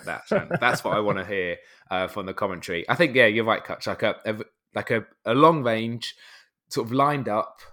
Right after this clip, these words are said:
uh, and that could be on the volley, it could be from, from the floor, lined up and just hit it so sweetly. You're like, as soon as it's hit, you're like, "That's going places," and, uh,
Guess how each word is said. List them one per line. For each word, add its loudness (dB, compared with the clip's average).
uh, 0
and -2
that -2
could -6
be 0
on 0
the -6
volley, 0
it -4
could -6
be -2
from, -4
from -8
the -8
floor, -2
lined 4
up 0
and -2
just -8
hit -6
it -8
so 0
sweetly. -2
You're -2
like, -2
as -10
soon -2
as -8
it's -12
hit, -2
you're -4
like, -6
"That's -6
going -4
places," -8
and, -6
uh, -4